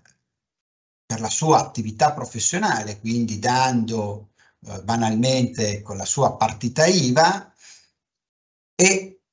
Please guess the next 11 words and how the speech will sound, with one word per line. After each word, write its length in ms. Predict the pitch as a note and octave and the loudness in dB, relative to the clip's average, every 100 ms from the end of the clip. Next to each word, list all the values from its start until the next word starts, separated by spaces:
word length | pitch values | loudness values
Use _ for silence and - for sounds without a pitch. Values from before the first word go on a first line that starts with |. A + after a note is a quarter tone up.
| _ - | _ -2
un 200 | E3+ D#3 | 0 2
soggetto 760 | F#3+ G3 C#3+ C#3 C#3+ C#3 D#3+ | 4 4 4 4 2 0 -2
che 500 | D#3+ B2+ C#3+ D3 _ | 0 0 0 -2 _
non 220 | B2 C#3 C3+ | 0 2 2
si 200 | - - | 0 2
colloca 800 | G3 D3 B2+ A#2 - A#2 G#2+ - | 4 4 4 -4 -2 0 0 -2
nella 360 | A#2+ A#2+ A#2 A2 | -6 -4 -2 -4
definizione 760 | A2+ A2 G#2+ G#2+ - A#2 A2 G2+ | -6 -8 -8 -6 -6 -4 -4 -4
di 200 | A#2+ - | -6 -6
consumatore, 1040 | A2 G2 - G2 - F#2 F2 F2+ - _ _ _ _ | -8 -6 -8 -10 -10 -12 -12 -18 -20 _ _ _ _
mentre 800 | - D3+ A#2 - G2 G2 - | 0 0 0 -4 -8 -10 -14